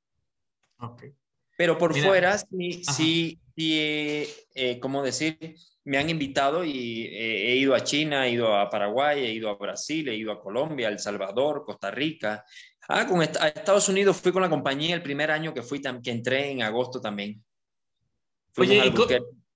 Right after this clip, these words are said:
Speaker 1: y cómo ves al público de los diferentes países? O sea, eh, sí, sí son, eh, no sé, rui-, o sea, ruidosos o, o cómo, cómo toman el,
Speaker 2: El
Speaker 1: eh, ese tipo de, de obras.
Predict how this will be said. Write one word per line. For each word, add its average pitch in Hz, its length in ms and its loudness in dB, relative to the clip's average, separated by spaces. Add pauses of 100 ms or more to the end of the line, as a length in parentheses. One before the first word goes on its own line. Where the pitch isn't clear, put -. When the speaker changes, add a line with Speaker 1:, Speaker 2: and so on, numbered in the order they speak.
(360)
Speaker 1:
y 185 140 0
cómo 226 260 6
ves 240 160 6
al 233 160 2
público 226 360 2
de 196 120 4
los 165 160 0
diferentes 170 440 -2
países? 180 600 -8 (1200)
O 143 160 -2
sea, 147 480 2
eh, 127 440 -8 (520)
sí, 180 400 0
sí 202 180 0
son, 202 340 4
eh, 127 380 -2
no 147 160 -2
sé, 165 160 0
rui-, 156 260 -2 (160)
o 127 100 -12
sea, 117 180 -14
ruidosos 143 880 0
o, 120 360 -4 (600)
o 131 160 -2
cómo, 202 280 4
cómo 196 920 0 (220)
toman 190 400 2
el, 160 80 2
Speaker 2:
El 147 160 -2
Speaker 1:
eh, 135 580 -8
ese 170 200 -4
tipo 196 260 -6
de, 156 220 0
de 135 140 -6
obras. 160 580 -4